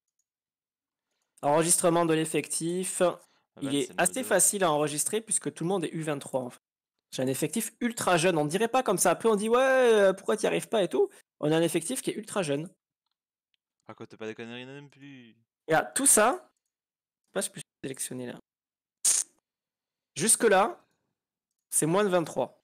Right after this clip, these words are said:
Speaker 1: Donc, euh, plus de la moitié de l'équipe, c'est moins de vingt-trois. C'est heureusement qu'on a Baka pour, euh, pour augmenter la moyenne d'âge.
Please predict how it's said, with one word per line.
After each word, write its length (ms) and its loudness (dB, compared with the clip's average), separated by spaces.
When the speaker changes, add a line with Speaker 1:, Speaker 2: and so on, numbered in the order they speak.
Speaker 1:
Donc, 260 -4
euh, 100 2
plus 140 -6
de 60 -2
la 100 4
moitié 300 0
de 40 -8
l'équipe, 280 -4
c'est 100 -2
moins 160 -4
de 80 -6
vingt-trois. 460 -8
C'est 100 -10
heureusement 300 2
qu'on 160 -2
a 60 2
Baka 340 0
pour, 280 -6
euh, 320 -2
pour 100 -2
augmenter 300 0
la 100 4
moyenne 240 0
d'âge. 260 -6